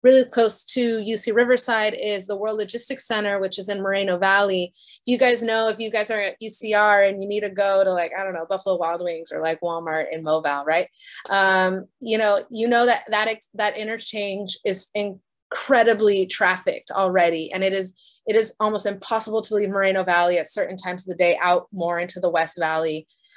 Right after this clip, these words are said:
um, that project was gonna bring fourteen thousand trucks a day into and out of that community, completely taking time away from the residents that live there, um, on their daily commute or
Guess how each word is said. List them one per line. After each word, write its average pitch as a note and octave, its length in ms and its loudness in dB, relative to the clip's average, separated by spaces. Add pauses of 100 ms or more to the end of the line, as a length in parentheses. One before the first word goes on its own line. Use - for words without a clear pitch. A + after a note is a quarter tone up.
(100)
um, F#3+ 400 2
that A3 200 2
project A#3 480 -2
was F#3+ 100 -12
gonna G3+ 140 -6
bring F#3 340 -6
fourteen A3+ 680 2
thousand G#3+ 560 0
trucks - 640 0
a F3 80 -4
day E3+ 520 2
into G3+ 360 -2
and F#3 100 -2
out F3+ 160 0
of F3+ 60 2
that E3 140 0
community, E3 440 -8
completely C#4 760 2
taking C4+ 540 2
time A#3+ 720 2 (340)
away G#3+ 460 6
from F#3+ 580 2 (160)
the G#3 100 2
residents G#3 480 2
that G3 160 -2
live G3+ 240 -2
there, F3 440 -2
um, F3+ 480 -8
on F3 100 -6
their F3 80 -2
daily D#3+ 340 0
commute C#4 680 4
or F3 220 4